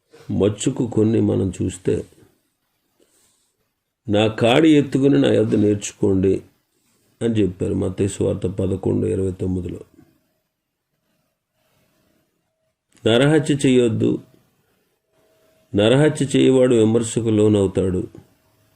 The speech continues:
"నేను మీతో చెప్పినది ఏమంటే, సహోదరుని మీద కోపపడు ప్రతివాడు విమర్శకు లోనవుతాడు" అని మత్తయి సువార్త ఐదో అధ్యాయం ఇరవై ఒకటి, ఇరవై రెండు వచనాలు చెప్పారు.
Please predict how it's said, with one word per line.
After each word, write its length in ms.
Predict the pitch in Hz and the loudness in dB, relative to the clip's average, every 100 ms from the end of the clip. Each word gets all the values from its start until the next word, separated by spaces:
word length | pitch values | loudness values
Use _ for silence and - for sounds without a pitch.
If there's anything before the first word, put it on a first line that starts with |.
| _ _ _ _ _ _ _ - | _ _ _ _ _ _ _ -6
"నేను 240 | 110 123 123 | 0 2 4
మీతో 320 | 135 143 156 | 2 2 2
చెప్పినది 520 | 135 135 139 131 117 | 2 -2 0 0 2
ఏమంటే, 480 | 117 113 110 98 101 | 2 0 0 -2 -2
సహోదరుని 600 | - 113 123 117 120 120 | -2 0 0 0 0 2
మీద 240 | 117 110 | 2 0
కోపపడు 600 | 107 113 113 113 110 113 | -2 -2 -2 -2 -2 -2
ప్రతివాడు 560 | 104 104 98 104 104 101 | -2 -4 -4 -2 -2 0
విమర్శకు 720 | 101 101 101 - 107 147 233 - _ _ _ _ _ _ _ _ _ _ _ _ 107 | 0 -2 -4 -6 -6 -4 -4 -6 _ _ _ _ _ _ _ _ _ _ _ _ -4
లోనవుతాడు" 920 | 101 104 107 98 95 92 95 92 - _ _ _ _ _ _ _ _ _ _ _ _ _ _ _ - | 2 4 4 2 0 0 0 -2 -6 _ _ _ _ _ _ _ _ _ _ _ _ _ _ _ -4
అని 260 | 117 110 101 | 0 2 0
మత్తయి 400 | 101 98 117 110 | -2 -2 -2 -2
సువార్త 420 | 120 110 104 104 | -2 -2 -2 -2
ఐదో 340 | 98 98 101 | -2 -2 -2
అధ్యాయం 560 | 92 92 92 95 92 101 _ _ _ _ _ _ _ _ _ 110 | -4 -4 -2 -2 -4 -6 _ _ _ _ _ _ _ _ _ 0
ఇరవై 240 | 117 131 | 2 4
ఒకటి, 240 | 123 113 | 2 2
ఇరవై 140 | 113 110 | 2 2
రెండు 180 | 104 101 | 2 0
వచనాలు 380 | 95 101 95 | -2 -4 -4
చెప్పారు. 440 | 90 - - - | -6 -8 -12 -14